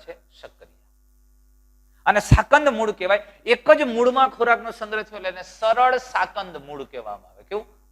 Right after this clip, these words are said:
સરળ સાકંદ. પણ ખોરાક અનિયમિત સ્વરૂપે છે એટલે સાકંદ મૂળ. આનો કોઈ પર્ટિક્યુલર આકાર નથી, શંકુ કે ત્રાકાકાર કે ભમરાકાર.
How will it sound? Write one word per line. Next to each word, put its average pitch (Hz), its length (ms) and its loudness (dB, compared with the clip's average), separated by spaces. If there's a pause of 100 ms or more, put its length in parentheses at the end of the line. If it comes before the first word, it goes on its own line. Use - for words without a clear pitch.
(160)
સરળ 196 260 0 (100)
સાકંદ. 131 280 -4 (300)
પણ 208 220 0
ખોરાક 214 320 4 (240)
અનિયમિત 247 480 -4 (100)
સ્વરૂપે 196 360 -10
છે 220 140 -18 (180)
એટલે 214 240 -10
સાકંદ 139 480 -10
મૂળ. 104 120 -20 (240)
આનો 196 200 2
કોઈ 226 220 0
પર્ટિક્યુલર 226 640 0
આકાર 220 220 -2
નથી, 196 340 -14
શંકુ 185 480 -14
કે 185 80 -12
ત્રાકાકાર 170 640 -2
કે 147 140 -16
ભમરાકાર. 110 480 -14